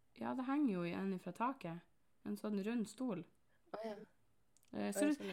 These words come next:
Speaker 2: ja.
Speaker 1: egg heter det. Ser ut som en sånn eggestol som kommer ifra taket.
Speaker 2: Ja.
Speaker 1: Eh, og så har han på veggen, det ser ut som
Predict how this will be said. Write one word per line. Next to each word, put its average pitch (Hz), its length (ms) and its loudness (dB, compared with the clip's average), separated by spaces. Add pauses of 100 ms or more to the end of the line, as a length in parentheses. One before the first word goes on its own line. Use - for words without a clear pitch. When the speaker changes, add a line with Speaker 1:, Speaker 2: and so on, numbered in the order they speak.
Speaker 2:
ja. 381 240 4
Speaker 1:
egg 226 320 6
heter 175 320 0
det. 165 140 0 (160)
Ser 269 180 2
ut 285 80 2
som 269 80 2
en 240 60 -2
sånn 262 180 2
eggestol 233 720 0 (100)
som 180 220 -4
kommer 180 260 0
ifra 165 360 -2
taket. - 440 -6 (220)
Speaker 2:
Ja. 202 160 0 (540)
Speaker 1:
Eh, 202 340 4
og - 40 -2
så 359 120 4
har 392 100 8
han 359 80 6
på 294 160 6
veggen, 196 460 6 (500)
det 269 140 -4
ser 349 180 2
ut 370 80 4
som 254 240 4